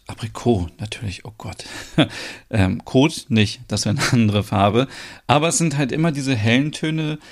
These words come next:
äh, wenn man so diesen Eindruck hat, man ist irgendwie an so einem Grafikprogramm und man hat eine Farbe und dreht sie dann hoch und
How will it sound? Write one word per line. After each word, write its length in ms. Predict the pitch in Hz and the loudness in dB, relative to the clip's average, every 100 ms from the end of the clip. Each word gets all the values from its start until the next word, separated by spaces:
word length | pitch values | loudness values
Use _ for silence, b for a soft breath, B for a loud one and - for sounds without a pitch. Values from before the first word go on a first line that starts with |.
| B B - | B B -4
äh, 280 | 120 117 110 | 2 2 4
wenn 120 | 131 | 4
man 240 | 131 123 | 4 2
so 140 | 117 120 | 0 0
diesen 200 | 113 117 | 0 0
Eindruck 380 | - 117 117 117 | 0 -4 -4 -6
hat, 180 | 110 | -4
man 260 | 113 104 107 | 0 0 0
ist 140 | 110 | -4
irgendwie 240 | 113 110 110 | -4 0 0
an 80 | 104 | 0
so 100 | 107 | 0
einem 300 | 107 107 107 | 0 -2 -6
Grafikprogramm 1000 | - - 117 127 110 - 107 - 101 107 | -8 -4 -2 0 -2 -4 -6 0 2 4
und 80 | 104 | 2
man 200 | 98 101 | 2 0
hat 180 | 110 | -2
eine 180 | - 104 | -2 -2
Farbe 320 | - 104 104 | 0 0 2
und 160 | 104 - | 0 -2
dreht 180 | 113 110 | -4 -4
sie 80 | 101 | -2
dann 220 | 101 95 | 0 0
hoch 260 | 113 117 | 0 0
und 240 | 107 101 | 0 -4